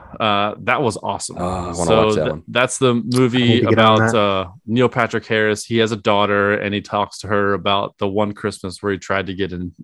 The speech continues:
Speaker 1: Nintendo, uh, back in, like, nineteen eighty-five or something like that. Eighty, it was in, it was in the eighties.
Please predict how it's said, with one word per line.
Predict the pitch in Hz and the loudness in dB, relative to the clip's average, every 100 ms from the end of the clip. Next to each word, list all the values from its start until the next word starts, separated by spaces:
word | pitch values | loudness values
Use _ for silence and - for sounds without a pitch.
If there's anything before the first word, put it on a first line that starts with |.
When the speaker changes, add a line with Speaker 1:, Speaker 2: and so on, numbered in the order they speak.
| - | -8
Speaker 1:
Nintendo, | 104 92 95 92 92 - _ - - - _ - | -6 -4 -6 -6 -8 -8 _ -20 -20 -20 _ -10
uh, | 90 87 | -6 -4
back | 98 95 101 | -2 -2 -2
in, | 92 | -6
like, | 87 | -6
nineteen | 98 98 - 101 95 95 95 - - | -4 -6 -6 -8 -6 -6 -6 -10 -10
eighty-five | 98 98 98 98 98 92 87 - _ _ - 95 98 101 110 107 | -10 -8 -8 -6 -8 -8 -12 -16 _ _ -10 -2 0 2 2 0
or | 104 | -4
something | - 117 | -6 -6
like | 107 98 | -6 -6
that. | 101 104 | -2 -2
Eighty, | 98 95 | -2 -6
it | 110 107 | -6 -6
was | 104 | -4
in, | 117 120 | -4 -2
it | 156 | 2
was | 160 | 2
in | 135 | 2
the | 107 | 2
eighties. | 92 - - | -2 -6 -20